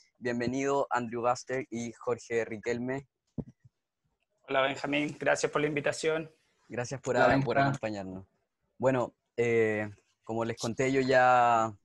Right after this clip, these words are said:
Speaker 1: tuve la oportunidad de ver la película. La volví a ver anoche, volví a quedar igual de, de perturbado <laughs> que la primera vez. Eh, bueno, me gustaría partir conversando con ustedes, que me contaran desde, desde su propia visión,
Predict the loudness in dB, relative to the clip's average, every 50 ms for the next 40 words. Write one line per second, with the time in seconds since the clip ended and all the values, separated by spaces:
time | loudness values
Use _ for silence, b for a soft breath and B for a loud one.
0 | _ _ _ _ _ -8 -6 -4 -2 -2 -2 -2 -4 -4 -4 -4 -2 0 0 0
1 | 0 0 -2 -2 -2 -4 -4 -6 -6 -4 -4 -2 2 2 0 0 -2 _ _ b
2 | b b b b b b b b b -4 -2 0 0 0 0 0 2 4 4 4
3 | 2 2 2 0 0 0 -2 0 0 2 2 2 2 2 2 2 2 0 0 0
4 | 0 0 0 0 0 -2 0 0 2 2 2 2 0 -2 -6 -8 -6 -6 -6 -6
5 | -8 -6 -2 0 0 2 4 4 6 6 6 4 4 2 2 2 2 2 4 4
6 | 4 4 4 2 0 -2 -6 -16 b b b b b b b b b b b b
7 | b _ _ _ -6 -4 -2 -2 0 0 0 0 0 -2 -4 -6 -4 -2 0 2
8 | 2 2 2 0 2 2 4 4 4 4 2 0 0 0 0 0 -2 -2 -4 -4
9 | -4 -4 -2 -2 -2 -2 -4 -4 0 4 4 4 4 2 -2 -6 -4 -4 -6 -4
10 | -2 0 0 0 0 -2 -4 -4 -4 -4 -4 -4 -2 -4 -6 -8 -10 -12 -12 -12
11 | -10 -10 -10 -8 -6 -6 -6 -4 -2 -4 -2 0 2 2 4 4 4 2 2 0
12 | -2 -4 -6 -6 -8 -8 -4 -2 0 0 0 0 0 -2 -2 -4 -6